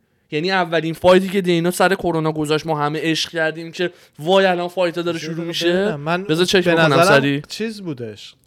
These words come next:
Speaker 1: بذار من الان میارم.
Speaker 2: آقا من زدم اینجا. اه، به نظر من مشکل اینه که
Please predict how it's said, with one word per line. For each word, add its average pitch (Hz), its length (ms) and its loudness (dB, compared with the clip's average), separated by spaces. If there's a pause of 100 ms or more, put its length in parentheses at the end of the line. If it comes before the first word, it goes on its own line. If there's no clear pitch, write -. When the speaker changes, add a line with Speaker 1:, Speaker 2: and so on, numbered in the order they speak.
(160)
Speaker 1:
بذار 120 140 -4
من 135 80 0
الان 120 160 -2
میارم. 107 220 -8 (380)
Speaker 2:
آقا 143 120 -14
من 156 120 -10
زدم 156 320 -10
اینجا. 123 180 -20 (1080)
اه، 139 280 -8
به 143 200 -4
نظر 147 500 -4
من 196 440 -4
مشکل 160 600 -8
اینه 202 220 -10
که 202 600 -8